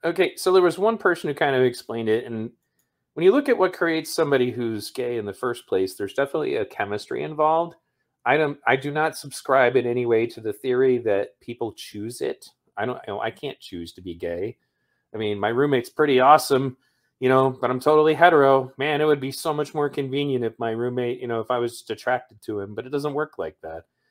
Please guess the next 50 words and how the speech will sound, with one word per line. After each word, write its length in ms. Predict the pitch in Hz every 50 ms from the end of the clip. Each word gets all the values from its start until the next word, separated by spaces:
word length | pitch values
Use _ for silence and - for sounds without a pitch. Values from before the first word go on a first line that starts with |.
| _ _ _ _ _ -
that's 200 | 214 208 - -
why 80 | 226
you 80 | 202 196
can't 260 | - 196 180 180 -
go 120 | 139 120
after 280 | 123 127 135 135 - 127
people 320 | 123 - 127 127 - 110
just 280 | 95 - 127 113 - -
for 260 | - - 120 143 135
that. 300 | 110 82 78 82 90 - _ _ _ _ _ _ _ -
The, 160 | 156 156 151
the 180 | 143 151 165 185
issue 300 | 208 202 - 208 196 175
is, 180 | 160 156 139 139
is 180 | 143 127 120
that 220 | 123 120 117 117 - _ _ -
<clears throat> 1300 | - - - - _ _ _ _ _ _ _ _ _ _ _ _ _ _ _ _ _ _ _ - - -
what 160 | 135 139 135
has 220 | 135 151 156 147 -
to 80 | - 127
happen, 360 | 131 135 131 - - 131 127
though, 160 | 117 113 110
is 180 | 107 107 104 104 110
that 100 | 107 107
if 160 | 104 - -
somebody 320 | - 143 147 151 147 147
has 240 | 135 139 117 110 107
an 80 | 110 113
uncontrollable 840 | 120 120 127 123 - 135 117 - - 110 107 107 101 101 107 95 98
attraction 600 | - - 107 98 95 98 - - 101 95 92 92 _ _ _ _ _ _ _ _ _
and 140 | - 117 110
an 120 | 107 107 - -
urge 500 | - 151 156 123 107 101 95 95 - - _ _ _ _ -
that 80 | - 120
actually 240 | 127 123 - 131 127
makes 200 | 127 123 123 -
them 160 | 123 107 101
dangerous 440 | 98 - 127 151 165 135 123 117 -
to 100 | - 127
people 280 | - - 131 127 110 98
around 340 | 95 104 131 147 147 135 101
them, 240 | 95 90 92 95
then 160 | 101 110 107 107
society 580 | - 123 - - - 131 139 135 131 131 110
has 160 | 113 117 110
to 120 | - - 101
do 140 | 117 117 113
something 380 | - - 92 85 - 82 76 73 67
about 280 | 69 67 67 65 -
it. 100 | - -